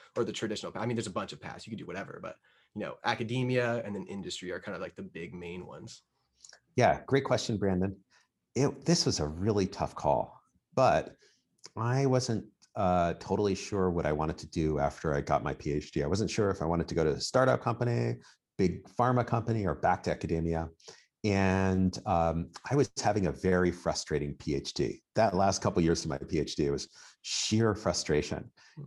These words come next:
Speaker 2: And I remember, for example, I was doing this experiment where I was collecting these tiny little beads with compounds on them, drug pharmaceutical compounds. And at some point, someone, uh, opened the door to the laboratory. This, like,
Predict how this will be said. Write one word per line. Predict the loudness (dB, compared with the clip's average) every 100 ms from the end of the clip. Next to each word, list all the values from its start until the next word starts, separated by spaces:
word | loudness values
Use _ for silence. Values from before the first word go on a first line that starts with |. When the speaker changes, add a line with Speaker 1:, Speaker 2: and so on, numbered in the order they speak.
| 2
Speaker 2:
And | 4 6 4 4
I | 4
remember, | 4 4 4
for | 2 0
example, | -2 -2 0
I | 0
was | 0
doing | 0 2
this | 2 -2
experiment | -6 -4 -4 -2 -4 -6 -12 _ _ _
where | 2 4 4 4 4 2 2
I | 4
was | 4 2
collecting | -2 -2 0 0
these | 0 -4
tiny | -2 0 2
little | 2 0
beads | 0 0 0 0 -2 -4
with | -6
compounds | -2 0 2 0 0 0
on | -2
them, | -2 -4
drug | -2 -2 -2 -8 -2
pharmaceutical | -2 0 -2 -2 -2
compounds. | -2 -2 -2 -4 -8 -14 -14 -16 -20 _
And | 0 4 4 4 4 2
at | 0
some | 0 0
point, | 0 0
someone, | 0 0 0 0 0 -2 -8 _ -4
uh, | 0 4 4 2 2
opened | 0 2 2 4 4 4
the | 4 4 2
door | 2 2
to | 4
the |
laboratory. | 2 0 -2 -2 -4
This, | -4 -6
like, | -6